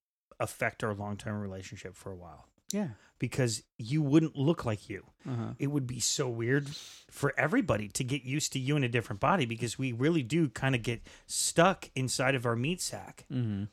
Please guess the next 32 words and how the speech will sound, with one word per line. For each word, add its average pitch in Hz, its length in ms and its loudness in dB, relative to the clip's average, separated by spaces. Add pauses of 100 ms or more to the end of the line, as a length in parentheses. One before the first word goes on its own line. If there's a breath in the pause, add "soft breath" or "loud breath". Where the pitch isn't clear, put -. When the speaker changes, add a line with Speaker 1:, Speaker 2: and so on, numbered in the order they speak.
Speaker 1:
Like, 113 280 -2 (580)
there's 139 240 4
a 123 200 6 (100)
connection 143 460 2
between 135 360 0
the 123 60 2
way 127 120 4
you 143 200 2
look 139 260 2
over 123 180 -4
time 156 400 0
and 117 160 0
me, 143 460 2
and 117 180 -6
that's 120 220 -4
just - 300 -4 (300 soft breath)
any 135 180 0
change 151 480 2
would 123 140 2
be 110 140 -2
weird. 139 520 4 (360)
So 123 440 2
you 127 120 -2
think 160 200 2
about 143 220 6
people 139 240 4
with, 127 100 4
like, 123 180 4
weird 131 280 4
faces. 135 680 0
Speaker 2:
Mm. 117 360 -2
Speaker 1:
They, 139 120 4